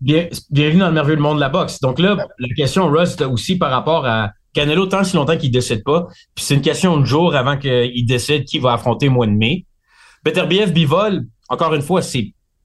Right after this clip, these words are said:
Speaker 1: presque réglé, presque sûr, mais il n'y a pas eu d'annonce officielle pour le premier juin entre les deux. Mais tout semble indiquer qu'on se dirige vers un combat en Arabie Saoudite pour les quatre titres. La question devient, là, maintenant, le monde sont excités. Beterbiev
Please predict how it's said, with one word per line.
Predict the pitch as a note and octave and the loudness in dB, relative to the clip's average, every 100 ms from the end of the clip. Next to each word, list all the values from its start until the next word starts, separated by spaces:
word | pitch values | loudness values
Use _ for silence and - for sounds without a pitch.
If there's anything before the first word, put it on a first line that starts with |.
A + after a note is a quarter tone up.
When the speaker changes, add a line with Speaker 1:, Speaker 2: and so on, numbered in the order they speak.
| _ _ | _ _
Speaker 1:
presque | - D#3 G#3 | -4 -2 0
réglé, | A3 G3 F#3 A3+ | 0 0 2 2
presque | A#3+ E3 D#3+ D#3+ | 2 -2 0 -2
sûr, | C3+ F3+ F3+ | 0 0 2
mais | C#3 | 0
il | |
n'y | |
a | A#2+ | 0
pas | D3+ | 0
eu | D3+ | 2
d'annonce | C#3 C#3 C#3+ C#3 - | 2 2 0 -2 -6
officielle | A2+ - - A2+ F3 A3 - _ _ _ - | -8 -6 -2 0 0 -4 -10 _ _ _ -2
pour | C3+ | 0
le | B2+ | 2
premier | A#2+ B2 A#2+ | 2 2 2
juin | G#2 A2 F3+ - _ _ _ _ _ | 2 0 -2 -8 _ _ _ _ _
entre | A2+ A#2+ | -2 0
les | A#2+ A2 | 0 0
deux. | A2 D3 - - | 0 0 -4 -8
Mais | A2+ A2+ | -4 2
tout | E3+ | 2
semble | F3+ E3 | 2 0
indiquer | C#3+ - - D#3 | 0 -2 -2 0
qu'on | C3+ | 0
se | A#2 | 0
dirige | G#2+ A2 C#3 A#2 | 0 0 0 0
vers | A#2 | 0
un | B2 A#2 | 0 -2
combat | B2 A#2+ | -2 0
en | B2 | 0
Arabie | A2+ A#2 A#2+ | 0 0 -2
Saoudite | A#2 A#2 G#2+ B2 | 0 -2 0 -2
pour | A#2 A2+ | 0 0
les | G#2+ G2+ _ - | 0 -2 _ -6
quatre | C3+ B2 B2 | -4 -2 -2
titres. | G#2 A2 D#3 - _ _ _ _ _ - | -2 -2 -2 -4 _ _ _ _ _ -4
La | A#2 | -2
question | C#3+ F3 D#3 | 0 0 2
devient, | C#3+ C3+ F3 | 2 2 0
là, | D3 | 0
maintenant, | C3 D3 | 2 2
le | E3+ | 2
monde | E3 | 2
sont | D3+ | 0
excités. | C3 A#3 C#4 | -2 -2 -2
Beterbiev | D3 F#2+ D3 D3 C#3 A#2 C#3 F#3 A3+ G3+ | -2 0 0 0 -2 0 2 2 2 0